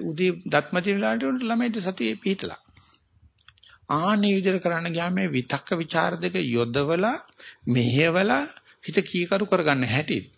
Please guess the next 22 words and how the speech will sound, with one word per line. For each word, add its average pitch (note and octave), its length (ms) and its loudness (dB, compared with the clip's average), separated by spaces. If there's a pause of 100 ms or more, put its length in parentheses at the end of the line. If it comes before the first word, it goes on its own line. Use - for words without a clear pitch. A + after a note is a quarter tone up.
(360)
අවශ්‍ය G3 640 2
තැනට F#3+ 420 0
හිත F3+ 280 2
යන්න F#3+ 300 2
පුරුදු F3+ 300 2
වුණාට F#3+ 300 2
පස්සේ C3 680 0 (500)
ඒක F#3 240 4 (100)
මෙහෙවීමකින් G3+ 840 4 (100)
තොරව D#3+ 420 4 (560)
ඒකට D3+ 280 -4
කියනවා D#3+ 460 -2
අනායාසයෙන් B2+ 1000 2
කියලා. G#2 400 -6 (580)
ස්වයන් F#3 400 2
සිද්ධ F#3 340 2 (100)
වෙන්න D#3 280 2
හදන F#3+ 320 4
වෙලාවක G3 400 2
නොකර D#3 380 2
ඉන්න F#3+ 240 2
එකයි G2 340 -4